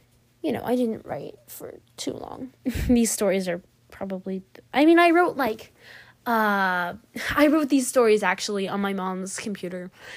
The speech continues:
when I was, like, seven. Um, <laughs> and they were, like, it was, like, this family. I don't remember what their, it was, like, some family, and I used the, like, I made 'em on Pages, I remember.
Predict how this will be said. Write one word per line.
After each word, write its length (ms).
when 200
I 160
was, 240
like, 400
seven. 800
Um, 580
<laughs> 560
and 760
they 200
were, 160
like, 440
it 120
was, 120
like, 200
this 200
family. 640
I 120
don't 160
remember 320
what 380
their, 540
it 80
was, 100
like, 140
some 320
family, 640
and 120
I 60
used 380
the, 100
like, 380
I 140
made 200
'em 140
on 140
Pages, 640
I 120
remember. 540